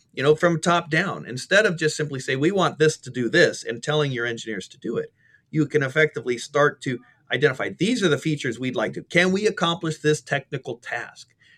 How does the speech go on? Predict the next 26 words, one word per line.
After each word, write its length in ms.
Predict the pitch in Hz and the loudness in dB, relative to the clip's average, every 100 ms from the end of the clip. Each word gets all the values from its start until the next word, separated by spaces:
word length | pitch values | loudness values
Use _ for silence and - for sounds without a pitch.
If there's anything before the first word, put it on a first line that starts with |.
| _ | _
And 120 | - 135 | -2 2
then 140 | 156 | 2
start 340 | - 151 147 139 | 2 2 2 2
to 100 | 131 | 0
help 260 | 143 139 | 0 -2
the 60 | 113 | -10
development, 560 | 117 113 117 127 120 - | -6 -2 -2 -4 -8 -6
the 120 | - | -4
development 540 | 104 113 156 156 143 - | 0 2 2 2 -2 -4
team 320 | 139 135 127 - _ | -6 -6 -8 -12 _
down 200 | - 123 | -4 -2
to 60 | 127 | -2
the 120 | 127 | 0
engineers 640 | 143 139 135 143 143 139 - | 0 0 0 2 2 0 -6
and, 340 | 120 117 110 | -6 -6 -8
and 280 | 110 107 104 | -10 -12 -10
technicians 560 | 131 113 180 226 151 139 | -10 -6 -4 -2 -4 -6
to 100 | 123 | -10
start 460 | - - 147 143 - | -8 0 0 0 -4
to 120 | 143 | -6
implement 480 | 151 156 143 117 107 | -2 -2 -4 -8 -6
that 220 | 107 104 - _ _ _ | -6 -6 -10 _ _ _
to 120 | - - | -14 -4
optimize 640 | 147 160 - 131 117 113 | -2 -2 -2 -4 -2 0
your 160 | 113 104 | 0 0
benefit. 500 | 127 131 - 82 | 0 -2 -6 -12